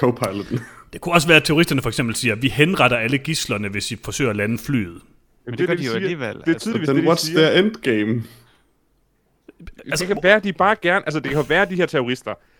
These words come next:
Speaker 4: oprigtigt bare gerne vil til Marokko. Og altså, så er det måske ikke værd at ofre et fly fuld af menneskeliv, bare fordi man ikke gider at, at flyve nogle folk et andet sted hen, end de gerne.
Speaker 1: Ej, så,
Speaker 4: Altså,
Speaker 1: så, så vil jeg flyve til Marokko. Men mindre jeg virkelig gerne vil til Paris.
Speaker 4: så kan du bare flyve til Paris bagefter, du er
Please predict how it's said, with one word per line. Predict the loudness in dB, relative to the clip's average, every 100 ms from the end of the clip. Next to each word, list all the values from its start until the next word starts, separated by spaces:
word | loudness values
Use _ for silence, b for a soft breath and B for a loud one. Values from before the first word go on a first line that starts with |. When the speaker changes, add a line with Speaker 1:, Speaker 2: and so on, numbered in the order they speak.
| b
Speaker 4:
oprigtigt | -4 0 0 0 -4
bare | -2 -4 -4
gerne | -4 -2 -2 -6 -12
vil | -8 -6
til | -4
Marokko. | -4 -6 -8 -18 _ _ _ _ _ _
Og | -2
altså, | -2 -2 -10 _ -4
så | -2
er |
det | -2
måske | 0 -2
ikke | -2 -4
værd | -2 0 -2
at |
ofre | -2 -2 -2 -4
et |
fly | -6 -8 -6 -6 -10 _ _ -20 -20 -10
fuld | -6 -4
af |
menneskeliv, | -2 -4 -4 -6 -6 -8 -10 -2
bare | 0 0
fordi | -4 -10
man | -8
ikke | -10 -10
gider | -8 -4 -4 -6
at, | -12 -14
at | -12
flyve | -8 -8 -8 -10
nogle | -10 -6 -2
folk | -2 -2
et | -6
andet | -6 -6
sted | -8
hen, | -6 -8
end | -10 -14
de |
gerne. | -6 -6
Speaker 1:
Ej, | -4
så, | -6
Speaker 4:
Altså, | -6 -8 -4
Speaker 1:
så, |
så | 0
vil | 2
jeg | 0
flyve | -2
til | -6
Marokko. | -6 -6 -6 -2
Men | 0
mindre | 0 0
jeg | -4 -2
virkelig | -2 -2 -4
gerne | -4
vil | -4
til | -8 -14
Paris. | -16 -16 -18 -20 _ _ _ _ _ -16
Speaker 4:
så | -4
kan | -2
du |
bare | 0
flyve | -2 -4
til | -4
Paris | -6 -2
bagefter, | -4 -4 -8 -12
du |
er | -14